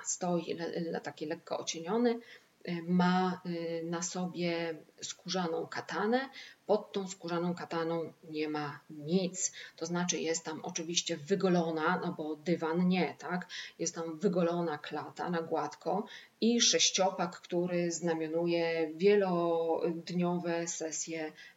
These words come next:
na siłowni. Y, kolejna książka,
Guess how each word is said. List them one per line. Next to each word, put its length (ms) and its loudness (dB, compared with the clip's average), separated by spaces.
na 500 -2
siłowni. 720 2
Y, 240 -4
kolejna 480 0
książka, 760 0